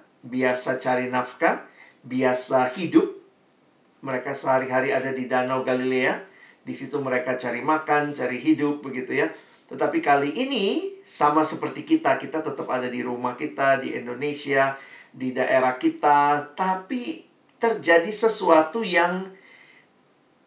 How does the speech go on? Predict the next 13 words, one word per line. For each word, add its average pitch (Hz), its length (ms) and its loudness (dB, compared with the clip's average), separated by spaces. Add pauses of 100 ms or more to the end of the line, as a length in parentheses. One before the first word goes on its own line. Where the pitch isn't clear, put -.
(180)
ya, 196 160 -2
kalau 208 240 4
bicara 202 240 2
masalah 190 400 2
kesehatan 190 560 2
kan 262 160 -2
kita 240 240 -2
sering 208 320 -2
juga 202 320 2
lah 139 160 2
ya, 165 160 2 (160)
demam 151 480 2
berdarah, 156 960 6